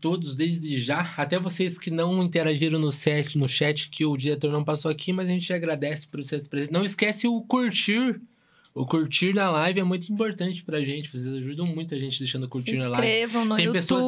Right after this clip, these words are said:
Speaker 1: que
Speaker 2: YouTube.
Speaker 1: assistem e se esquecem. Eu, eu sou um que assistia lives e esqueci de deixar o curtir, por isso eu falo. Então, ter o curtir na live é muito importante pra gente, ajuda demais.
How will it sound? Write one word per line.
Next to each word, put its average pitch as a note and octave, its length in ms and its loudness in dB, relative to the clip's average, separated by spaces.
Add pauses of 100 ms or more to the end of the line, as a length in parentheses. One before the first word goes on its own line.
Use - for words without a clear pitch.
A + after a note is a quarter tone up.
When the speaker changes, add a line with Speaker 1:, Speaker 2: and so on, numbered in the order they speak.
Speaker 1:
que G#3 60 0
Speaker 2:
YouTube. G3 60 4
Speaker 1:
assistem G3+ 480 2
e - 20 2
se G3 140 -2
esquecem. F3 840 0
Eu, D#3+ 220 2
eu F#3+ 180 0
sou E3+ 220 -2
um F3 80 0
que E3+ 80 -2
assistia C#3+ 360 -8
lives C3 360 -6
e - 80 -14
esqueci - 560 -6
de C3+ 100 -10
deixar B2 300 -6
o A#2+ 60 -8
curtir, A#2+ 420 -8
por C#3 100 -14
isso A#2+ 160 -10
eu B2+ 60 -4
falo. B2 320 -8
Então, A#2+ 240 -10
ter B2 100 -8
o C#3+ 80 -6
curtir D3 500 -6
na E3 160 -8
live D#3 560 -6
é C#3+ 60 -12
muito C3+ 260 -10
importante C#3 440 -12
pra D3+ 160 -8
gente, A#2 340 -8
ajuda A2+ 260 -12
demais. A2+ 640 -12